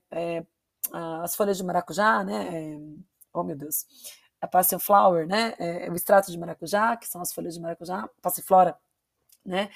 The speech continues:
Então, ela também tem um impacto na liberação de gaba. Então, toda vez que a gente usa um chazinho mais calmante, ou que a gente usa micronutrientes, entre aspas, mais calmantes, a gente tá pensando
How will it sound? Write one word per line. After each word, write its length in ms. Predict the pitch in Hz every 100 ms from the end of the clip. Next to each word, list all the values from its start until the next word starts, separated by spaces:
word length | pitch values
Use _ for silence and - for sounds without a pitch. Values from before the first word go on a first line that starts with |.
| - -
Então, 160 | - 190
ela 140 | 190
também 360 | 190 196 214 262
tem 120 | 277
um 40 | 254
impacto 420 | 226 208 202 220
na 60 |
liberação 380 | 220 214 220 220
de 100 | 220
gaba. 380 | 240 190 156 139 - - _
Então, 240 | 196 240 247
toda 180 | -
vez 160 | 339 285
que 80 | -
a 40 |
gente 240 | 226 - 214
usa 320 | 240 277 208
um 80 | 208
chazinho 540 | - 190 165 196 190
mais 220 | 180 180
calmante, 640 | - 175 160 180 196 180 185
ou 40 |
que 80 | 180
a 40 |
gente 260 | 190 208 208
usa 200 | 226 226
micronutrientes, 1080 | 214 202 185 185 190 175 180 180 - - - - - _
entre 280 | 190 185 180
aspas, 340 | 175 170 - 165
mais 200 | 165 -
calmantes, 520 | 160 156 202 226 214
a 40 |
gente 140 | 202 220
tá 120 | 247
pensando 500 | 277 294 254 220